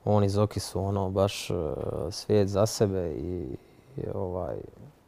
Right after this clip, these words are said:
daj, prihvati se onog gdje, gdje si najbolji, pusti ove sve, sve druge stvari sa strane i koncentriši se na svoju ekipu, sad je ta tvoja ekipa je Osijek i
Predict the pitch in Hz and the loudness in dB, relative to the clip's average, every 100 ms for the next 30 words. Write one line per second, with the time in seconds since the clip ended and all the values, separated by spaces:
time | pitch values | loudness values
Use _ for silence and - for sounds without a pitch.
0 | _ _ _ _ _ _ _ _ _ - | _ _ _ _ _ _ _ _ _ -10
1 | 98 120 110 - 110 113 - 107 110 110 | 0 4 4 2 0 0 -2 -2 0 2
2 | 101 101 104 98 101 107 104 101 101 82 | 2 2 0 -2 -2 2 2 4 2 0
3 | - - 113 110 - 104 104 98 - 104 | -12 -4 -2 -2 -2 0 0 0 0 2
4 | 101 82 - - 104 104 104 92 - 107 | 2 0 -4 -2 0 2 2 0 2 4
5 | 104 92 - - - 104 107 110 107 101 | 4 2 -4 -4 0 2 4 4 4 2
6 | 101 98 - 101 101 107 104 107 - - | 2 -2 -2 -4 0 0 0 -4 -8 -4
7 | 101 - - _ - - - _ - 104 | -4 -4 -12 _ -20 -20 -20 _ -10 -8
8 | - 107 107 101 - 101 107 110 107 - | 2 6 6 4 2 2 2 2 -4 2
9 | 104 104 - 104 101 - - 107 107 101 | 4 4 4 4 2 -4 -2 4 6 4
10 | - 107 107 101 104 - 101 - - 87 | 0 2 6 6 6 2 -4 -6 -6 -4
11 | 60 | -6